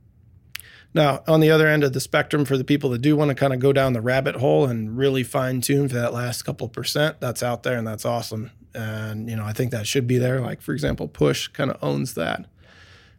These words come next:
Uh, so you can tune those down to the last quarter of a percent, and that's awesome. But for the kinda bulk of the market, I think not a lot of external adjustments on suspension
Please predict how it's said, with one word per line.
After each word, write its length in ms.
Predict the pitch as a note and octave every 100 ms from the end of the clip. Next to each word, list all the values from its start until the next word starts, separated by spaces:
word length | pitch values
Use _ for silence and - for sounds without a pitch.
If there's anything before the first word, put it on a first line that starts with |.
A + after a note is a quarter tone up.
| -
Uh, 260 | C3+ C3
so 160 | B2 C3+
you 140 | B2+
can 220 | C3+ C3 B2
tune 280 | D3+ C3+
those 260 | B2+ B2 A#2
down 260 | B2+ B2+ B2
to 100 | A#2+
the 160 | A#2
last 360 | A#2 B2 A#2+ -
quarter 300 | - C3+ C3
of 100 | A#2+
a 60 | B2
percent, 540 | B2+ A#2+ D3 D3 - _
and 100 | D3+
that's 200 | C#3 C#3
awesome. 320 | D3 C3+ D#3 -
But 160 | D3+
for 140 | - -
the 260 | C2+ C#3+ -
kinda 200 | - C#2
bulk 380 | - C3+ C#3 -
of 80 |
the 80 | C#3
market, 460 | C3 C3 C3+ - - _ _ _ - - _ _ -
I 100 | A#2
think 300 | B2+ A#2+ A3
not 320 | C#3 C3 C#3
a 60 | B2
lot 240 | B2+ B2+
of 200 | A#2 - _
external 440 | C3 C3 - B2 A2
adjustments 560 | A2+ B2 A2+ A2+ G#2
on 140 | A#2+ A2
suspension 760 | A2+ - A#2+ A#2 - - -